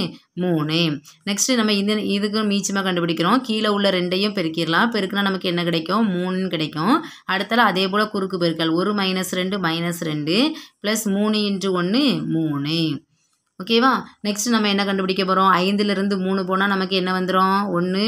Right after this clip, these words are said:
by பனிரெண்டு என்று, ஐந்துல இருந்து மூணு போனா ரெண்டு. அப்ப ரெண்டு by மூணு, இங்க பெரிய எண்ணிலிருந்து சிறிய எண்ணை கழித்து பெரிய எண்ணுக்குள் அடையாளம். அப்ப என்ன வந்துரும்? ஒண்ணு by மூணு. ஓகேவாம்மா? நெக்ஸ்ட் நம்ம என்ன கண்டுபிடிக்க போறோம் அப்படின்னா,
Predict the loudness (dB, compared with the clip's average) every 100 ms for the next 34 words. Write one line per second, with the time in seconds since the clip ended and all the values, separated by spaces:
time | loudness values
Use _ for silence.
0 | 2 2 0 0 0 0 0 0 0 0
1 | 0 -2 -4 -4 -2 2 2 0 -10 _
2 | _ _ _ _ _ _ _ _ -4 0
3 | 0 0 0 0 -2 -2 0 2 2 2
4 | 2 0 0 0 0 0 0 -2 0 2
5 | 2 2 0 0 -2 0 2 0 -2 -10
6 | _ -2 -2 0 0 0 0 -2 -4 -2
7 | -2 -2 0 -2 -2 0 0 0 0 0
8 | 2 2 2 2 2 0 0 0 0 0
9 | 0 2 2 0 0 -2 0 2 2 0
10 | -8 -18 -6 -2 0 0 0 0 0 -4
11 | -10 _ _ _ _ _ _ -10 -4 0
12 | 2 4 4 4 0 -2 -2 0 0 0
13 | 0 0 0 0 0 0 0 0 0 4